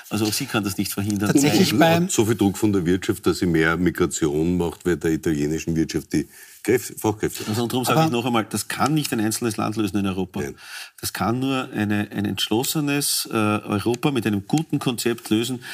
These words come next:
Speaker 1: wie man einerseits die Problematik der, der Wirtschaftsmigration vor Ort,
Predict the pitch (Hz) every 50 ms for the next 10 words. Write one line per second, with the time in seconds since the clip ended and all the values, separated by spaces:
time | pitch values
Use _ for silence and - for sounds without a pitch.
0 | - - _ 113 107 110 107 107 101 101 107 127 131 - - 120 113 - - -
1 | 117 - 104 104 - 113 101 101 98 98 95 - 101 98 - - 101 95 95 -
2 | - 98 101 131 160 - 170 151 - - 135 117 - 123 107 - - 117 110 113
3 | 110 - - - - 98 92 101 123 160 185 - - - -